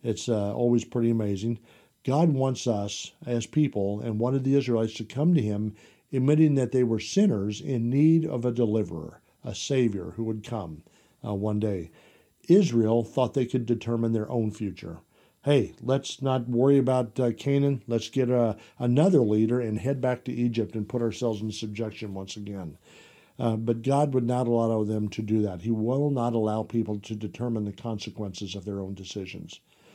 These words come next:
You and I can make decisions, good, bad, all different ones, but what we can't do is choose the consequences of those decisions. That's up to God and God alone.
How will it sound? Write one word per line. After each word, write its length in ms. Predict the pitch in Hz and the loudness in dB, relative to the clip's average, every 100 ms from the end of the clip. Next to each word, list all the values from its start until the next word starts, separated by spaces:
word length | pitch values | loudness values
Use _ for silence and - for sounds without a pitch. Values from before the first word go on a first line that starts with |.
| - - _ - | -20 -20 _ 2
You 180 | 135 | 4
and 100 | 180 | 6
I 100 | 143 | 4
can 200 | 143 117 | 2 0
make 220 | 110 127 123 | 2 0 -2
decisions, 640 | 101 110 95 95 92 85 113 - | -4 -4 -4 -6 -12 -12 -14 -4
good, 420 | - 123 135 147 139 _ | 2 2 2 -2 -4 _
bad, 440 | 113 117 120 131 113 | -2 0 0 -2 -8
all 220 | - 113 | -4 -2
different 320 | 113 123 131 127 | 0 0 -2 -2
ones, 240 | 127 92 | -2 -4
but 180 | - 107 | -4 -4
what 200 | 110 113 | -2 -2
we 100 | 110 | -4
can't 360 | - 165 185 | 0 0 0
do 300 | 104 98 107 113 | -2 -2 -2 -4
is 140 | 107 | -8
choose 300 | - 113 104 | -2 -2 -2
the 80 | 117 | -6
consequences 840 | - 175 175 - 104 92 104 98 | -2 -2 -2 -6 -10 -10 -12 -12
of 80 | 104 | -8
those 240 | 107 98 | -6 -8
decisions. 580 | - - 123 87 90 82 - _ _ | -12 -8 -8 -6 -10 -12 -18 _ _
That's 220 | - 117 131 | -8 -4 -4
up 140 | 120 | -4
to 60 | 117 | -4
God 340 | 113 107 117 | -4 -4 -4
and 140 | 120 | -4
God 200 | 104 101 | -4 -6
alone. 480 | 107 127 151 104 82 | -4 0 0 -2 -6